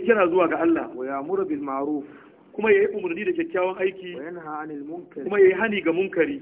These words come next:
Speaker 2: ويكون عضوا
Speaker 1: Amilan
Speaker 2: عاملا.
Speaker 1: fi, fi mujtama'il muslimin. Ya zamanto wani udu, wani gaba mai aiki a taron jama'an musulmi.
Speaker 2: فقوله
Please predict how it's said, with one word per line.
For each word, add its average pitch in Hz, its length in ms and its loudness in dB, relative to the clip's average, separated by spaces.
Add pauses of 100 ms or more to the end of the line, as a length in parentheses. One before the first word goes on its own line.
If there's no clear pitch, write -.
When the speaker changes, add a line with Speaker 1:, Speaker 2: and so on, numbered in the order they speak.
(140)
Speaker 2:
ويكون 160 500 -6 (380)
عضوا 156 380 6
Speaker 1:
Amilan 147 220 -2 (280)
Speaker 2:
عاملا. 156 760 2 (140)
Speaker 1:
fi, - 100 0
fi 190 180 0
mujtama'il 175 460 2
muslimin. 139 480 -6 (520)
Ya 156 140 4
zamanto 196 600 6 (460)
wani 190 180 2
udu, 185 440 2 (600)
wani 190 160 6
gaba 185 340 0 (1000)
mai 160 260 4
aiki 190 460 0 (340)
a 160 80 -6
taron 160 340 2
jama'an 165 300 2
musulmi. 143 360 -6 (680)
Speaker 2:
فقوله 160 680 4